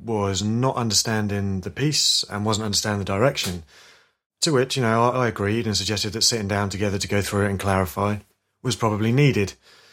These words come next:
So we did, we arranged that, we organised that. It was at this point, though, that my confidence had completely shot. I was starting to tell myself that, that I was incapable, that my work that I was doing was absolute garbage, and that, you know, I was crumbling under pressure.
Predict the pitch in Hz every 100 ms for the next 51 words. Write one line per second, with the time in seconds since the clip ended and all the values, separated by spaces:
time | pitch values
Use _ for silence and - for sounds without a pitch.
0 | - - _ _ _ _ - 127 117 123
1 | 127 117 104 101 98 98 98 95 95 95
2 | 104 107 95 _ _ _ _ 135 135 147
3 | 147 147 107 101 95 95 92 98 120 107
4 | 101 98 101 - 104 120 123 104 - 92
5 | 87 - _ _ _ _ _ _ _ 110
6 | 98 117 110 98 - 107 98 98 98 95
7 | 101 98 - 101 101 101 95 95 117 123
8 | 95 92 - _ _ _ _ - 104 101
9 | 113 120 107 101 92 - 120 107 98 98
10 | 95 98 98 117 117 113 110 - - -
11 | - _ - 104 101 107 113 92 95 95
12 | - 107 101 95 92 127 123 90